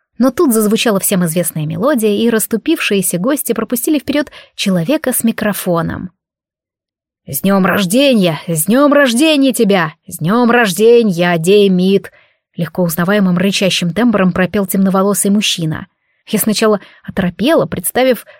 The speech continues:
сколько стоило пригласить на праздник популярного певца. Потом успокоилась, подумав, что наверняка не дороже коллекционной золотой монеты.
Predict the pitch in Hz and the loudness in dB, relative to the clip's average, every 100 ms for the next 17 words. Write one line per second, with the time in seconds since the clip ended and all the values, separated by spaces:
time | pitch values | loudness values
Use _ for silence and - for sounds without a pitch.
0 | _ - - 302 311 - 269 - 262 262 | _ -12 -4 0 0 0 -4 -2 0 2
1 | 190 190 190 196 233 - 175 180 294 240 | 0 0 0 0 -2 -4 -4 -2 0 0
2 | 165 - 196 208 226 233 233 247 302 - | -2 -4 -2 0 0 0 0 0 -2 -2
3 | 175 - - _ _ _ _ _ - 180 | -6 -6 -10 _ _ _ _ _ -8 -4
4 | 175 262 - 339 - 190 180 180 175 202 | 0 0 0 -2 0 2 2 0 -2 0
5 | 226 - - 196 190 185 254 370 233 185 | 0 0 -2 0 0 0 -2 0 0 0
6 | 220 285 208 196 185 - 254 294 226 202 | 0 0 0 -2 -2 -2 0 2 0 0
7 | 196 185 202 196 180 175 156 - | 0 0 0 2 0 0 -4 -10